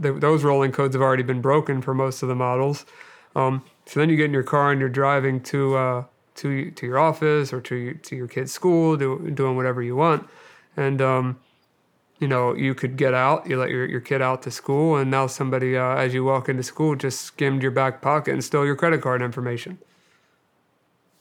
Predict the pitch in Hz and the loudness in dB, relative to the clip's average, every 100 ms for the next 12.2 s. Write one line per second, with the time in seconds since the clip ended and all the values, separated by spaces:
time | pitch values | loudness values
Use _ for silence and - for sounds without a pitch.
0 | _ _ _ - - 135 123 - _ _ | _ _ _ -10 -4 -4 -6 -14 _ _
1 | 135 131 127 131 127 135 139 127 127 135 | -2 0 2 0 2 2 2 2 2 4
2 | 135 - 139 127 - - 123 120 139 139 | 2 0 -2 -2 -4 -4 -2 0 0 0
3 | 151 156 135 127 127 123 131 135 156 139 | 2 2 2 0 0 2 2 2 0 -2
4 | 139 143 131 131 135 135 120 117 135 127 | 0 -2 0 2 2 0 -4 -6 -4 -2
5 | 135 135 135 131 131 - - 131 123 127 | 0 0 2 2 2 0 -4 -6 -2 -2
6 | 123 - - 117 135 131 139 135 127 - | -2 -6 -6 -2 -2 0 0 0 -2 -6
7 | - - - - _ - 120 113 113 - | -20 -20 -20 -20 _ -6 -4 -4 -6 -2
8 | 143 147 143 139 135 135 139 131 143 131 | 0 2 2 2 2 2 2 0 0 0
9 | 123 - - _ _ _ - 160 156 147 | -2 -8 -16 _ _ _ 0 4 4 2
10 | 135 143 139 135 135 131 123 - - _ | 0 2 2 2 2 -2 -4 -10 -16 _
11 | - 120 120 131 123 - 135 139 135 - | -10 -6 -2 0 0 -2 -2 -2 -4 -2
12 | 139 135 | 0 0